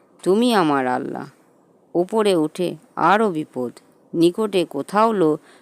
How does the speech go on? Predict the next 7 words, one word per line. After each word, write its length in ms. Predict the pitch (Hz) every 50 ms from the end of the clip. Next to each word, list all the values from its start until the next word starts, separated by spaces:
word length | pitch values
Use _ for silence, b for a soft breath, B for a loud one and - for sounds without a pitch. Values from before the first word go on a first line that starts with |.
| b b -
লোকালয় 580 | 135 147 143 - 143 139 135 135 135 131 131
নাই। 320 | 131 131 131 127 127 131 135 _ _ _ _ _ _ _ _ -
বহু 340 | 156 170 185 196 202 233 233
দূরে 440 | 196 185 175 170 175 170 160 156 156 b b b b b b b
এক 300 | - 151 156 170 185 185
ঘর 300 | 175 170 196 202 202 190
মুসলমান 800 | 180 165 147 143 - - 180 190 196 196 190 175 160 160 -